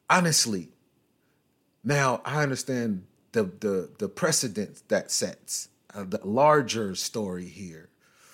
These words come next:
I got about two more, a minute or so left in my rant, and I'm gonna be done.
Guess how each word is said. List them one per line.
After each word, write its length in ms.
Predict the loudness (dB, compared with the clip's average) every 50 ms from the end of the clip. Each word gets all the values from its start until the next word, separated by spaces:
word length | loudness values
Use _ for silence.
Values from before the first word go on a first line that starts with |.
| -20 -20 -20 -20 _ _ _ _ _ _ 0
I 120 | 0 2 4
got 260 | 4 4 2 0 -2 _ _ _ _ _
about 240 | -6 -6 -6 -4 -2
two 180 | 0 2 2 4
more, 420 | 4 6 8 8 8 8 8 6 4
a 100 | 0 -2
minute 360 | 0 2 4 4 4 6 6 4
or 80 | 4
so 360 | 4 4 4 6 6 6 4 2 0 -2
left 280 | 0 0 0 0 0
in 100 | -2 0
my 160 | 0 0 0 -2
rant, 320 | -2 -4 -4 -6 -8 -10
and 140 | -10 -10 -8
I'm 60 | -6 -6
gonna 100 | -6 -6
be 160 | -8 -10 -12
done. 320 | -12 -14 -16 -18 -20 -20